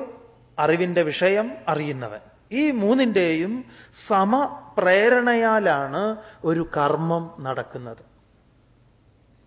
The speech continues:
അപ്പൊ കർമ്മത്തെ കീറി മുറിച്ചാൽ ഇതൊക്കെയുണ്ട്. പലപ്പോഴും നമ്മൾ കർമ്മം ചെയ്തിട്ട് എന്തിനാ ഇപ്പൊ ഇങ്ങനെയൊക്കെ, കർമ്മത്തിന് വേണ്ടത്ര പൂർണ്ണതയില്ലാത്തത് എന്തുകൊണ്ടാ?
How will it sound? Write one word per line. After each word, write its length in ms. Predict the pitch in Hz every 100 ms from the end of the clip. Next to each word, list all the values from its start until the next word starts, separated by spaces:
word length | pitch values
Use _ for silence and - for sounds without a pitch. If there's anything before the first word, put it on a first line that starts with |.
| _ _ _ - -
അപ്പൊ 140 | 214 - 175
കർമ്മത്തെ 500 | 160 185 226 233 254 254
കീറി 260 | 202 226 220
മുറിച്ചാൽ 560 | 175 143 - 143 127 101 - - _ _ _ _ -
ഇതൊക്കെയുണ്ട്. 560 | 165 185 185 156 123 110 - - -
പലപ്പോഴും 420 | 170 185 254 247
നമ്മൾ 240 | 214 214 220 143 - - -
കർമ്മം 280 | 165 180 233 220
ചെയ്തിട്ട് 420 | 208 196 202 208 190 143 127
എന്തിനാ 380 | 123 131 151 156
ഇപ്പൊ 180 | 156 156
ഇങ്ങനെയൊക്കെ, 540 | 151 151 151 151 160 156 156 - _ _ _ _ _ _ _ _ _ -
കർമ്മത്തിന് 440 | 180 185 226 247 247
വേണ്ടത്ര 480 | 202 208 226 226
പൂർണ്ണതയില്ലാത്തത് 960 | 233 196 196 202 220 220 208 208 208 202
എന്തുകൊണ്ടാ? 400 | 190 190 175 170